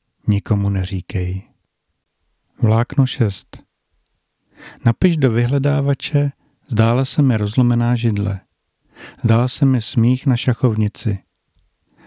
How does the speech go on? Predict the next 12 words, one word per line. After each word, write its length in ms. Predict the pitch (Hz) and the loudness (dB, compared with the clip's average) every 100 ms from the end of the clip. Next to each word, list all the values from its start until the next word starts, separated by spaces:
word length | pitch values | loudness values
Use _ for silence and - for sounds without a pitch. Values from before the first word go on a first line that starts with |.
| _ | _
Odněkud 640 | 127 110 127 - 127 - | 0 2 2 2 -2 -2
křeč 600 | - - 127 131 - - - | -8 -4 -2 -2 -4 -10 0
v 40 | |
novinách. 800 | 117 110 113 104 98 101 - _ _ _ _ _ - - - | 0 2 0 0 -2 -4 -10 _ _ _ _ _ -20 -10 -2
Odněkud 440 | 120 135 - 131 - | 2 2 2 -4 0
poznámka 600 | 123 110 123 123 123 123 | 0 2 0 0 0 0
na 100 | 123 | 0
ubruse. 640 | 131 107 104 - - 101 - _ _ _ _ _ _ _ - | -2 -2 -2 -4 -4 -6 -6 _ _ _ _ _ _ _ -2
V 60 | |
dálce 420 | 113 110 117 - 110 | 2 2 0 0 0
rozšklebená 760 | 110 - - 120 123 120 120 | -2 -4 -2 0 0 0 -2
svoboda. 580 | - 120 107 101 98 | -2 -2 0 0 -2